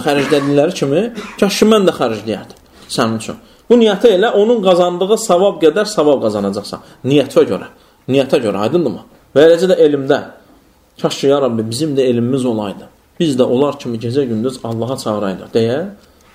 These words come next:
bunu Allah Subhanahu taala istəyəcəksən və onunla yanaşı onların qazandığı savab qədər, yəni onlar kimi ola bilməyəcəksən, o ayrı məsələ. Lakin, "Və in takunu mislahum fatashabbahu." Necə ki, bundan əvvəlki qissədə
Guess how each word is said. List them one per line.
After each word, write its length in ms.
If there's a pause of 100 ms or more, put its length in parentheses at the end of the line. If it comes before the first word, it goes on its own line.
(140)
bunu 180
Allah 200
Subhanahu 240
taala 160
istəyəcəksən 600 (420)
və 120 (100)
onunla 400
yanaşı 680
onların 540
qazandığı 520
savab 440
qədər, 320
yəni 100
onlar 260
kimi 140
ola 200
bilməyəcəksən, 380
o 140
ayrı 180
məsələ. 320 (480)
Lakin, 380 (340)
"Və 120
in 140
takunu 600
mislahum 600
fatashabbahu." 800 (100)
Necə 200
ki, 120
bundan 240
əvvəlki 340 (340)
qissədə 380